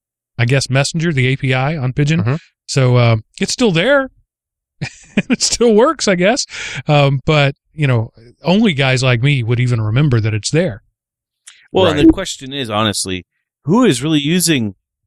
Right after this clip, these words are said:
Speaker 3: Instant Messenger anymore, too? You know, that Yahoo is one of the Instant Messenger clients that was huge there for a little bit, and now that was gone the way of M S N Messenger and I C Q and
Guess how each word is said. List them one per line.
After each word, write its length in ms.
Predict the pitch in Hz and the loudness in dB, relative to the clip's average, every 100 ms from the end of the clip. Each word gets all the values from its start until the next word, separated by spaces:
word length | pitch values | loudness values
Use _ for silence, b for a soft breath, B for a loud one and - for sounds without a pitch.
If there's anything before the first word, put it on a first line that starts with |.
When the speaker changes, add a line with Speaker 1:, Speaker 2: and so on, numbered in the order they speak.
| _ _ - | _ _ -8
Speaker 3:
Instant 320 | 120 - 95 | -4 -4 -6
Messenger 420 | 98 - 92 90 | -6 -8 -8 -6
anymore, 380 | 87 87 82 80 | -4 -6 -8 -8
too? 340 | - 147 85 - _ _ _ _ _ _ _ | -4 -2 -2 -10 _ _ _ _ _ _ _
You 120 | - 92 | -10 -2
know, 160 | 95 | 0
that 280 | 101 120 - | 0 0 -2
Yahoo 480 | 123 123 131 143 139 | -4 0 0 -2 -4
is 120 | 120 | -4
one 140 | 127 | -4
of 40 | 131 | -4
the 120 | 123 | -2
Instant 220 | 123 - | -4 -4
Messenger 300 | 120 - - - | -4 -4 -8 -8
clients 420 | 117 113 117 - | -2 -2 -2 -4
that 180 | 101 - | -6 -4
was 240 | 98 92 - | -6 -6 -4
huge 280 | 170 139 104 | 0 0 0
there 100 | 104 | -2
for 120 | - | -2
a 40 | |
little 160 | 110 127 | -4 -2
bit, 200 | 101 110 | -2 -4
and 160 | 87 92 | -6 -4
now 380 | 107 107 107 - _ _ _ _ _ _ | 0 2 2 0 _ _ _ _ _ _
that 320 | 87 110 139 - | -2 -2 -2 -6
was 300 | 120 107 - | -8 -6 -4
gone 240 | 110 113 | -2 0
the 60 | 113 | 2
way 180 | 117 | 4
of 180 | 113 98 | 4 0
M 180 | 104 120 | -2 -2
S 140 | 123 123 | -2 -2
N 140 | 143 | -4
Messenger 640 | 110 - 92 85 82 80 | -4 -6 -6 -12 -10 -8
and 280 | 85 87 87 92 | -6 -6 -6 -2
I 140 | 104 | -2
C 180 | - 131 | -2 -6
Q 540 | - 156 151 98 82 | -10 -6 -4 -4 -4
and 320 | 82 80 82 | -6 -8 -16